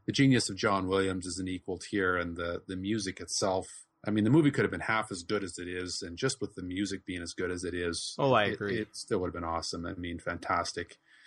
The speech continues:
Speaker 2: Yeah.
Speaker 1: Uh,
Speaker 2: Well, I mean,
Speaker 1: it's
Speaker 2: what an opening.
Speaker 1: Oh,
Speaker 2: Opening
Speaker 1: what an
Speaker 2: credits.
Speaker 1: opening.
Speaker 2: I, I say
Speaker 1: Yeah.
Speaker 2: that's even better than, for me, it's better than Star Wars. It gets me so much more excited than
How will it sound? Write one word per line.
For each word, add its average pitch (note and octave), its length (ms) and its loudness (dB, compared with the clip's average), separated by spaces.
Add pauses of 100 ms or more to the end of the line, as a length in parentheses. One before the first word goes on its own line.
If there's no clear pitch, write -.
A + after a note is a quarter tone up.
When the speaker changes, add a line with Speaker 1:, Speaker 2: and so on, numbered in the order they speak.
Speaker 2:
Yeah. E2+ 160 -2 (160)
Speaker 1:
Uh, F#2 280 6
Speaker 2:
Well, - 40 8
I C3 40 10
mean, B2 120 6
Speaker 1:
it's A#2 100 4
Speaker 2:
what D#3+ 140 10
an A2+ 100 4
opening. G2 420 -2 (220)
Speaker 1:
Oh, F#3 260 6
Speaker 2:
Opening A#2 240 4
Speaker 1:
what D3 140 4
an G#2 60 2
Speaker 2:
credits. - 360 -2
Speaker 1:
opening. - 160 2
Speaker 2:
I, D3 140 8 (160)
I D#3+ 40 8
say D3+ 200 6
Speaker 1:
Yeah. C3+ 60 8
Speaker 2:
that's C3 260 4
even A#2+ 240 2
better A2 260 0
than, F#2+ 280 -4 (320)
for B2+ 100 4
me, C3 200 6
it's F#2+ 160 -4
better A2 220 2
than G2 120 -6
Star F#2 300 -2
Wars. - 360 -10
It B2+ 100 -2
gets A#2 280 2
me A2+ 380 0 (420)
so - 200 2
much B2+ 220 4
more A#2 200 4
excited G2 520 -2
than F#2+ 240 -6